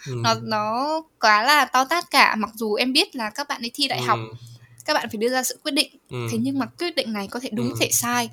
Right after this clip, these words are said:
Speaker 2: sau này các bạn ấy có thể
Speaker 1: Ừ.
Speaker 2: sửa được. Chứ không phải là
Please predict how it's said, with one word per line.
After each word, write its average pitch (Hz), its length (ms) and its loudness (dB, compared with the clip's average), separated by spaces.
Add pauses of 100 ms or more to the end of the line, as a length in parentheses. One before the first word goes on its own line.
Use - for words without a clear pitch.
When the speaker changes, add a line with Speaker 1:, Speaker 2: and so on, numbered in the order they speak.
(280)
Speaker 2:
sau 269 200 2
này 233 160 2
các - 160 -10
bạn 262 160 -4
ấy 269 100 -4
có 226 200 -6
thể 269 300 -2
Speaker 1:
Ừ. 120 120 -4 (120)
Speaker 2:
sửa - 160 -2
được. 208 200 -4 (580)
Chứ 330 160 -2
không 285 260 -2
phải - 220 -4
là 202 300 -6